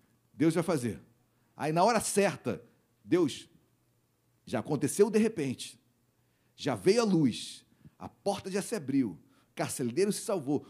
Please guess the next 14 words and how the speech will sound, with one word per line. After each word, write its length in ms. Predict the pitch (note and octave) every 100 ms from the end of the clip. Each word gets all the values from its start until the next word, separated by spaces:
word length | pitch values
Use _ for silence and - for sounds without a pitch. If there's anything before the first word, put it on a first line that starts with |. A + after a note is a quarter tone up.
| -
O 100 | G#3
milagre 440 | C#4 C4 D#4+ C#4+
já 80 | B3+
aconteceu. 800 | C4+ C#4 C4+ - B3 A#3 F#3 - _ _ _ _ _ _
Agora, 460 | A#2 A2+ D3+ F3+ - - - _ _ _ _ _ _ _ _ _ _
desce 300 | _ A2 B2+
aqui 120 | A2+
pra 120 | A#2 A#2
pedir 160 | A2
desculpa. 340 | G#2+ - - - - _ - _ _ _ _ _ _ _ _ _ _ _ _ _ _
Deus 220 | A#2+ B2
faz 240 | B2+ G#2+
isso, 200 | G2+ -
queridos. 440 | - F#2 D2+ -